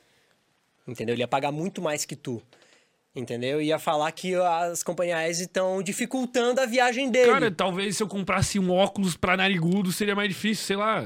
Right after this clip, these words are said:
Speaker 2: Em alguma questão eu ia me fuder, eu sou alto.
Speaker 1: Tá ligado?
Speaker 2: Eu
Speaker 1: E
Speaker 2: ia me
Speaker 1: outra
Speaker 2: fuder
Speaker 1: coisa,
Speaker 2: no
Speaker 1: e outra coisa, a empresa privada, ela tem responsabilidade social, ainda tem isso.
Speaker 2: Tem. Cara, mas eu acho que com certeza eles poderiam fazer isso.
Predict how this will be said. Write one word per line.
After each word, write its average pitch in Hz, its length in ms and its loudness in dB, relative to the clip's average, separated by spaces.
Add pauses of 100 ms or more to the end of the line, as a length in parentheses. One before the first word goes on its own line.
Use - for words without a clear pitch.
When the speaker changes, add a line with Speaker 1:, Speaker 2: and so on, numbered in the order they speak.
Speaker 2:
Em 143 120 0
alguma 165 340 2
questão 226 380 2
eu 233 120 4
ia 226 80 6
me 226 100 0
fuder, 208 240 -2
eu 202 60 -2
sou 190 180 -6
alto. 190 440 -4 (220)
Speaker 1:
Tá 143 80 -4
ligado? 131 240 -2
Speaker 2:
Eu 160 80 6
Speaker 1:
E 170 40 6
Speaker 2:
ia 190 60 4
me 196 60 2
Speaker 1:
outra 226 80 4
Speaker 2:
fuder 220 180 2
Speaker 1:
coisa, 214 260 6
Speaker 2:
no 208 60 0
Speaker 1:
e 175 100 2
outra 196 220 2
coisa, 160 540 -2
a 131 240 0
empresa 160 460 -4
privada, 143 600 -2
ela 131 140 -4
tem 151 160 -6
responsabilidade 156 760 -8
social, 156 500 -6
ainda 123 180 -10
tem 156 260 -8
isso. - 280 -12
Speaker 2:
Tem. 240 140 -20 (200)
Cara, 226 160 0
mas 185 160 -2
eu 190 80 0
acho 208 140 -4
que - 80 -20
com 208 160 -6
certeza 220 260 -6
eles 214 140 -8
poderiam 175 320 -4
fazer 143 200 -8
isso. 101 200 -14